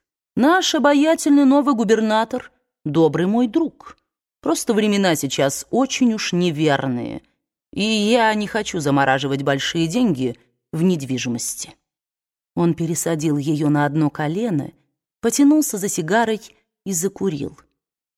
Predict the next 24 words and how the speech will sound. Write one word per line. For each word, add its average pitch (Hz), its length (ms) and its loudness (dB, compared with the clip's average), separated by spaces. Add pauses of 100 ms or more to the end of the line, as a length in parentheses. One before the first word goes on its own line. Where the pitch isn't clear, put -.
(120)
Она 202 160 0
сидела, 220 520 0
болтая 160 500 0
босыми 175 400 0
ногами, 175 680 0 (340)
глядя 175 420 2
на 180 180 2
игру 175 180 0
мускулов 180 640 -2
на 151 120 2
его 147 180 2
смуглой 156 460 0
груди, 156 580 -4 (500)
забыв 214 440 2
все - 280 -4
страхи. - 720 -6 (680)
И 151 80 0
раз 147 240 0
уж - 180 -4
мы 143 160 2
заговорили 139 560 0
о 131 80 0
недвижимости, 139 800 -2
Скарлетт, — 233 800 -6